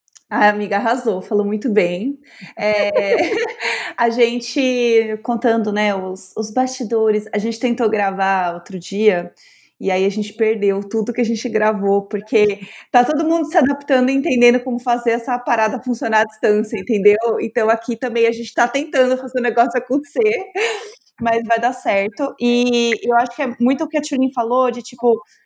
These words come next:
chega num momento que a gente tá com a cabeça tão cheia que a gente não quer fazer nada, a gente não quer consumir nada. Então, é, você aí que tá ouvindo, que gosta de ler, provavelmente também tá nessa mesma coisa de, tipo,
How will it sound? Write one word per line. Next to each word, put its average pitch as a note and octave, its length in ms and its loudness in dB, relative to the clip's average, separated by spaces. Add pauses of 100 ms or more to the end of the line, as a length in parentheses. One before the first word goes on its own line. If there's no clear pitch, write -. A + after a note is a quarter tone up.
(160)
chega C4+ 240 2
num D4 120 2
momento B3+ 360 -2
que - 60 -4
a C4 60 -2
gente A#3+ 100 -6
tá C4+ 100 -2
com B3+ 60 0
a B3+ 80 -2
cabeça A#3 380 -2
tão D4 200 -6
cheia A3+ 720 -2 (200)
que A#3 880 0 (280)
a A#3+ 60 2
gente C4+ 240 -4
não D4 100 0
quer C#4+ 380 0 (340)
fazer D4+ 220 -2
nada, D4+ 380 0
a - 20 -2
gente A#3+ 220 -4
não B3 80 -4
quer B3 120 -2
consumir B3+ 360 0
nada. A#3 360 0
Então, A#3 280 0 (440)
é, G#3+ 360 0
você G#3+ 300 -4
aí A3 240 2
que - 100 -20
tá G#3+ 100 0
ouvindo, G3 240 -2
que G#3 140 -14
gosta G#3 420 -2
de G3+ 100 -4
ler, G#3+ 520 0
provavelmente A3+ 560 -2
também C4 400 2
tá D#4+ 100 2
nessa C4+ 260 0
mesma C4 320 0
coisa C4 400 2
de, B3 100 -6
tipo, C#4 380 -2